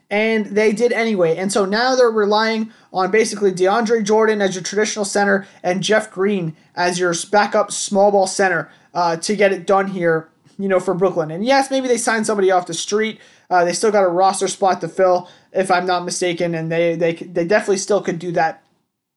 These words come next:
But I just think, personally, that, you know, the defense suffers a little bit.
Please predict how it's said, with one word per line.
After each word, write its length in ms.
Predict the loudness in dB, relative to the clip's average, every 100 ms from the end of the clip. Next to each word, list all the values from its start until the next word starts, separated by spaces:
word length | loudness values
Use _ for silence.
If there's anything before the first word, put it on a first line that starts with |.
| _ _ _
But 380 | 0 2 2 0
I 160 | -4 -2
just 260 | 0 0
think, 440 | 0 2 0 -8 -20 _ -20 _ _ _ _ _ _ _ _ _
personally, 520 | -2 -2 -2 0 0
that, 340 | 2 2 2 -2 _ _ _ -10
you 240 | -4 0
know, 100 | 0
the 140 | 0
defense 420 | -2 0 0 0 2
suffers 320 | 2 2 2
a 40 |
little 160 | 2 2
bit. 260 | 0 -4